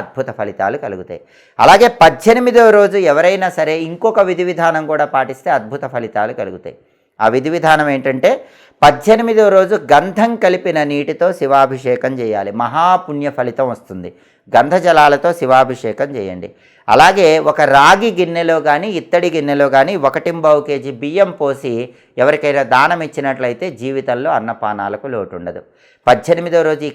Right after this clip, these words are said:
కథ వినండి, ఈ విధి విధానాలు పాటించండి, సమస్త శుభాలను సిద్ధింపజేసుకోండి. అలాగే కార్తీక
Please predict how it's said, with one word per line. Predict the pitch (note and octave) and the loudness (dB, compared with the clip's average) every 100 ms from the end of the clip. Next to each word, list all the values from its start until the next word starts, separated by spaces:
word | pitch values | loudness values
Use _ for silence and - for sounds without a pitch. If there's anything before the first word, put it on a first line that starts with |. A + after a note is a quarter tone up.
| C3+ | -2
కథ | C3+ D#3+ | -2 -2
వినండి, | E3+ E3 E3 A3 E3+ | -2 -4 -4 -4 -4
ఈ | C#3+ | -6
విధి | C#3+ D3+ | -8 -8
విధానాలు | C#3+ D#3 C#3+ C#3 C3+ | -4 -4 -2 -2 -2
పాటించండి, | C3 C#3+ C3+ C3+ C#3+ G#3 _ _ - | -2 -2 -6 -8 -8 -10 _ _ -4
సమస్త | C3+ E3 - F3+ | -2 -2 -6 -8
శుభాలను | D3+ C#3 D#3 D#3 D#3 D3 | -6 0 2 2 -2 -10
సిద్ధింపజేసుకోండి. | B2+ C3+ D3 C#3+ C#3 C3+ D3+ D3+ G3+ - | -10 -8 -6 -4 -6 -8 -8 -6 -4 0
అలాగే | C3+ E3+ F#3+ F3+ D3+ - - _ _ C#3+ | 2 2 2 2 2 -2 -14 _ _ 4
కార్తీక | D#3+ - G#3 | 4 2 -2